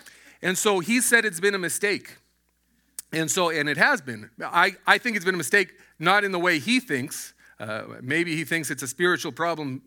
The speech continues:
too, but he think, he's looking at it as an economic problem. And so we as Christians over the last couple of years, any good pastor is, is wondered, every good missionary has wondered, "God, what would you have me to do here? There's no manual on what on earth am I supposed to do?" And, and even if you knew what to do,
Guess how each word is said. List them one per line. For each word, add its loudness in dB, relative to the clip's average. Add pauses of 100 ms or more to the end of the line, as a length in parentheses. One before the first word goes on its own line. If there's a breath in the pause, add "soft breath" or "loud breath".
too, 0
but -2
he -2
think, -2
he's -4
looking 0
at 6
it 0
as -2
an 0
economic 0
problem. -8 (480 loud breath)
And 4
so 2 (200 loud breath)
we 4
as 2
Christians 2
over 0
the 0
last 4
couple -2
of -2
years, 4
any 2
good 2 (180)
pastor 2
is, -6
is -8
wondered, 2
every 2
good 0
missionary 2
has 0
wondered, -2
"God, 2
what -6
would -4
you 0
have -2
me -6
to -2
do -6
here? -6 (280 loud breath)
There's -4
no 2
manual 4
on 0
what 2
on 0
earth 4
am -4
I 0
supposed -8
to -8
do?" -2 (600 soft breath)
And, 0
and 4
even 2
if 0
you 2
knew 4
what 4
to -6
do, 0